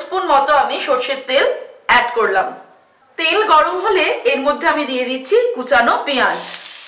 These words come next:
তিনটে মাঝারি সাইজের পেঁয়াজ আমি কুচিয়ে রেখেছি, দিয়ে দিলাম। আসলে শুটকি মাছ রান্না করার জন্য কিন্তু একটু বেশি পরিমাণে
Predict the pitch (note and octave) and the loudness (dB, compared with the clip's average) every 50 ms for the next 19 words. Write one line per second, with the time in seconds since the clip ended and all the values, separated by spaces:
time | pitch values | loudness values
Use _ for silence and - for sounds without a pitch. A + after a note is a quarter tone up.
0 | - - - - - - - - - - - - - - - - - E4 D#4+ F4 | -16 -16 -14 -14 -14 -12 -14 -14 -14 -16 -16 -14 -14 -16 -12 -8 -6 -6 -4 -4
1 | F4+ - G#4+ A#4 A#4+ - D4 C#4 A#3+ D#4 D#4+ - - F4+ F4+ F4+ F4 F4 F#4 F#4+ | -4 -2 0 0 2 2 2 2 2 0 -2 -2 0 2 2 0 2 0 -2 -4
2 | - - D4 C4+ B3+ A#3 A#3+ C4 - - - - A#3+ C4+ C4 C4+ B3 - - C#4+ | -4 -2 -2 0 4 4 4 4 2 2 0 0 0 0 -4 -4 -6 -4 -4 -2
3 | C4+ B3+ B3 B3 B3 A#3+ A#3+ A#3 - D#4 F#4+ C#5+ - - - - - - - - | -2 0 0 0 0 -2 -4 -4 -2 0 2 2 0 0 -6 -10 -12 -12 -12 -12
4 | - - - - - - - - - - - - - - - - - - - - | -12 -12 -12 -12 -12 -12 -12 -12 -12 -12 -12 -14 -14 -14 -14 -14 -14 -14 -14 -14
5 | - - - - - - - - - - - - - - - - - - G3+ A#3+ | -12 -10 -10 -10 -10 -12 -14 -14 -16 -16 -16 -16 -14 -14 -14 -14 -12 -8 -6 -2
6 | A#3 A#3 A#3 A#3 A3+ A#3 C4 D#4+ D#4+ - - - - - - - - - - - | 0 0 0 0 2 2 2 2 2 -2 -8 -10 -12 -14 -14 -14 -14 -14 -14 -14
7 | - - - - - - - - - - - - - - - - - - - - | -14 -14 -14 -14 -14 -12 -12 -10 -10 -10 -12 -12 -14 -14 -14 -14 -12 -12 -12 -14
8 | - - - - - - - - - - - - - - - - - G4+ F#4+ G#4 | -14 -14 -14 -14 -14 -16 -16 -14 -14 -14 -14 -8 -2 -2 0 0 0 0 2 2
9 | E4+ G4 - - - - - - - - - - - - D#4 D#4 D#4 - F4 F#4 | 2 0 -2 -4 -6 -10 -12 -14 -14 -14 -12 -10 -8 -8 -8 -8 -8 -6 -4 0
10 | F#4 G4 G4+ G4+ G4+ E4+ C#4+ C4 A#3+ B3+ C#4 D4 D4 D#4 D#4 D#4+ D#4+ - C#4+ C4+ | 2 2 2 2 2 2 2 2 4 2 0 2 4 4 4 4 2 2 0 -2
11 | A#3 C4+ C#4 D4 D4+ B3+ B3 - C#4 G#4 C5+ - - - - - - - - - | 0 -2 -2 -2 -4 -6 -4 -2 0 0 0 0 -2 -8 -12 -12 -10 -10 -10 -8
12 | - - G3+ A#3+ A#3 A#3+ - E4 E4 E4 D#4+ D#4+ D#4 D#4+ D4+ C4 A#3+ C4+ | -8 -8 -6 -6 -4 -4 -4 -4 -2 0 0 0 2 0 0 0 0 -2